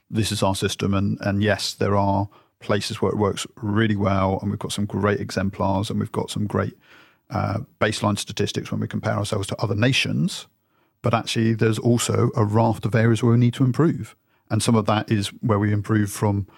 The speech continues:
you know, one county line to the other county line. And some of it is where we compare between U K nations, uh, and others will be where we compare from one nation to another with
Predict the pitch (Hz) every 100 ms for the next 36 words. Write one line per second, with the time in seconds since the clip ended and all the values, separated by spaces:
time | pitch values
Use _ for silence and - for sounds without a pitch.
0 | _ _ - 101 95 107 104 107 104 113
1 | 107 101 101 104 104 104 117 117 117 123
2 | 151 202 _ _ _ - 101 107 101 104
3 | 110 98 - 110 101 104 - _ - 113
4 | 104 - 113 104 104 98 101 - 104 104
5 | 98 101 110 104 104 101 131 135 151 143
6 | 135 - - - - 107 104 - 107 110
7 | 101 101 104 98 104 101 104 101 101 107
8 | 110 104 - 104 101 104 104 101 107 104
9 | 98 104 104 104 117 131 - - _ _
10 | 117 107 101 -